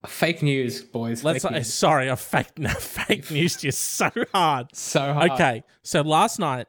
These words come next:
Speaker 2: he said that if I took the dogs for a walk, I could stay up an extra hour to watch the rest of the movie. Okay,
Speaker 1: Yeah.
Speaker 2: I agreed, but turned on the record option on my phone. So the
Speaker 1: Okay.
Speaker 2: conversation was basically, quote,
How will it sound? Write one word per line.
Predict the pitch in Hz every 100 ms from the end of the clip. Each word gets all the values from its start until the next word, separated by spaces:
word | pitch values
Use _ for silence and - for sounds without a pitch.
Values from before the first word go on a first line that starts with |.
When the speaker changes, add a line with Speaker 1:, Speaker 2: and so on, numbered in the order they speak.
| _ _ _ _ _
Speaker 2:
he | - 151
said | - 151
that | 139
if |
I | 131
took | 127 202
the | 277
dogs | 240 226
for | 233
a |
walk, | 196 185 196
I | -
could | 147 151
stay | -
up | 165
an | 185
extra | 180 -
hour | - 147
to | 143
watch | 139
the | 135
rest | 127 -
of |
the | 131
movie. | 127 104 - _ _
Okay, | - - 143 220 - _ _ _
Speaker 1:
Yeah. | 131 127
Speaker 2:
I |
agreed, | 175 180 170 190 202 143 160 _ _ _
but | - 123
turned | - 151 190 214
on | 185
the | 156
record | 139 - - 185 226
option | 226 214 220
on | 180
my | 170 151
phone. | - 147 123 117 - _ _ _ _ _
So | -
the | 143
Speaker 1:
Okay. | 139
Speaker 2:
conversation | 175 226 208 190 180 180
was | 143
basically, | 131 131 - 139 120 107 139 - -
quote, | 165 127 117